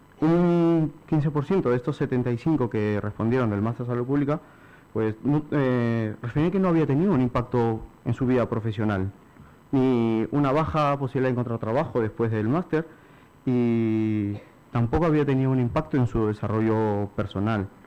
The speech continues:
¿no? Entonces, eh, quizás para replantearse, para pensar qué,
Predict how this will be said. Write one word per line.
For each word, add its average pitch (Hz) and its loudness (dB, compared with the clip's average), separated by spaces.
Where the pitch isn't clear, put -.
¿no? 113 0
Entonces, 120 -4
eh, 107 0
quizás 127 -2
para 139 2
replantearse, 120 0
para 107 -2
pensar 123 -2
qué, 107 0